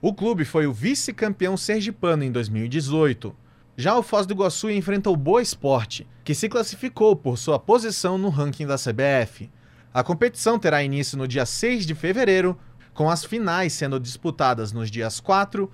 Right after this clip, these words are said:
e onze de setembro. O Paraná definiu o empréstimo do lateral direito Cristóvão, de vinte e oito anos, para o Ceará.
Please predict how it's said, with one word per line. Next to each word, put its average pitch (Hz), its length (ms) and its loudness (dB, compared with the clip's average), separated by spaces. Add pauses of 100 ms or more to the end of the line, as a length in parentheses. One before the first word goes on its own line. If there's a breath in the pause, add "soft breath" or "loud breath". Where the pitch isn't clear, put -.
(160 loud breath)
e 202 140 0
onze 135 340 0
de 104 80 -6
setembro. 117 640 -4 (2250 soft breath)
O 117 120 -8
Paraná 180 420 2
definiu 160 460 -2
o 180 40 -2
empréstimo 175 720 -2
do 120 80 -6
lateral 131 420 0
direito 135 360 -4
Cristóvão, 160 760 -2 (140)
de 127 140 -2
vinte 214 280 -2
e 180 60 -2
oito 165 280 0
anos, 147 360 -2 (180 soft breath)
para 139 140 0
o 135 60 0
Ceará. 147 560 0